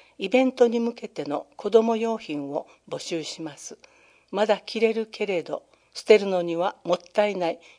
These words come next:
子供用品を募り、欲しい方にお届けします。第六回お下がり広場。日時、七月十七日土曜日、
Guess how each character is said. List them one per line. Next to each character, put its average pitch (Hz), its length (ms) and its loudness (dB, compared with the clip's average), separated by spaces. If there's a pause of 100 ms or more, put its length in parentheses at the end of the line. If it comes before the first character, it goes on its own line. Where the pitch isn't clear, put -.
子 196 140 0
供 202 200 -4
用 208 220 -4
品 139 340 -12
を 175 120 -10 (260)
募 156 340 -6
り、 156 180 -16 (360)
欲 208 120 -10
し 233 200 -4
い 214 60 -8
方 175 300 -6
に 196 220 -2
お - 60 -10
届 143 400 -6
け - 20 -16
し - 180 -16
ま 147 140 -16
す。 - 260 -20 (920)
第 226 280 0
六 233 180 2 (140)
回 143 280 -4
お 170 80 -8
下 196 180 -2
が 196 120 0
り 190 100 -6
広 156 320 -4
場。 - 140 -8 (500)
日 208 340 -2
時、 - 240 -10 (340)
七 - 260 -4
月 220 300 -2
十 202 340 -4 (160)
七 208 300 -4
日 - 500 -12 (400)
土 180 140 0
曜 190 400 -4
日、 - 180 -14